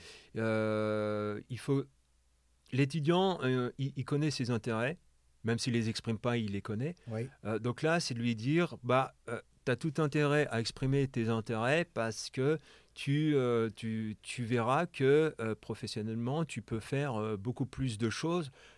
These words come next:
Speaker 1: que ce que tu ne crois. Donc, euh, c'est vraiment, euh, un outil de découverte pour, pour l'étudiant.
Speaker 2: Ben oui.
Speaker 1: Parce que, par exemple, si il est fan de, euh, bon, je vais prendre Star Wars parce que je suis fan de Star Wars aussi. Euh,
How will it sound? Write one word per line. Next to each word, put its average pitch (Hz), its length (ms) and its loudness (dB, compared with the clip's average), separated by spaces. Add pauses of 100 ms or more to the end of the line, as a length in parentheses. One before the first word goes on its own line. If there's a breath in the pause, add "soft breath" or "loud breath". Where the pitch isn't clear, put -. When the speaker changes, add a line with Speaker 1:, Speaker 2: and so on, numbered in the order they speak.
(140 loud breath)
Speaker 1:
que 135 440 2
ce - 80 -6
que 123 120 -8
tu 135 120 -4
ne 135 60 0
crois. 120 440 -2
Donc, 107 340 -6
euh, 98 100 -10 (320 loud breath)
c'est - 220 -6
vraiment, 151 720 0 (100)
euh, 123 180 0
un 127 200 -2
outil 147 320 -6
de 127 80 -2
découverte 120 680 -6
pour, 107 380 -6
pour 107 160 -8
l'étudiant. 117 520 0
Speaker 2:
Ben 151 60 0
oui. 139 60 -10 (520 loud breath)
Speaker 1:
Parce 127 200 -2
que, 147 120 2
par 143 240 4
exemple, 147 640 0
si 160 440 -4
il 143 200 0
est 135 100 4
fan 139 500 0
de, 110 100 0
euh, 101 1160 0
bon, 95 120 -6
je 110 100 -6
vais - 20 -8
prendre 107 180 -6
Star 110 220 -2
Wars 113 260 0
parce - 160 -8
que 98 140 -6
je - 80 -8
suis 101 280 -8
fan 101 180 -6
de 98 60 -4
Star 95 220 -6
Wars 101 200 -4
aussi. 165 300 -4 (520 loud breath)
Euh, 120 1160 2